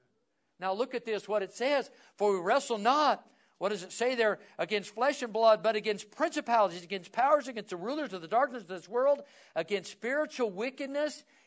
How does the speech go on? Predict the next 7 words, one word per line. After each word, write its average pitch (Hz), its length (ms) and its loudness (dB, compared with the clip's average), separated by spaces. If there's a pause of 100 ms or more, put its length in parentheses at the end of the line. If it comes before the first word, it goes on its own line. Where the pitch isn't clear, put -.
in 196 200 -4
all 226 300 6
places." 220 600 -2
Education 247 960 0
can't 226 340 -2
help 202 300 2
us. - 320 -6